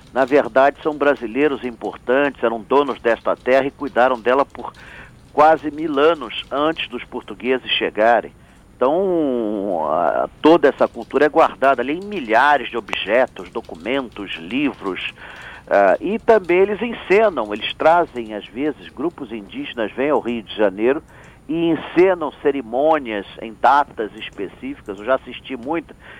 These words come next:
Eu moro perto do Museu do Índio, então eu tenho essa possibilidade. E, por acaso, eu tenho uma relação íntima com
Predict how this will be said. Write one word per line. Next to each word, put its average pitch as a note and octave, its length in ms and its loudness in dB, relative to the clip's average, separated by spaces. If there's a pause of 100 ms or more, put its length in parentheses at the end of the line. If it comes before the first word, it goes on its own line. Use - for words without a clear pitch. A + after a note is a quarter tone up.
(120)
Eu F3 160 2
moro D3 380 4
perto C#3 440 -2
do G2+ 100 -18
Museu G#2 340 -10
do G2 120 -14
Índio, A2 400 -16
então C3+ 220 -8 (500)
eu - 60 -14
tenho C#3+ 220 2
essa B2+ 200 0 (200)
possibilidade. B2 1000 0 (440)
E, C3+ 160 -4
por F#3 200 0
acaso, D#3+ 380 2
eu F3 60 -6
tenho F#3 160 -6
uma E3+ 100 2
relação D#3 600 0
íntima C3 500 -6
com G#2 340 -4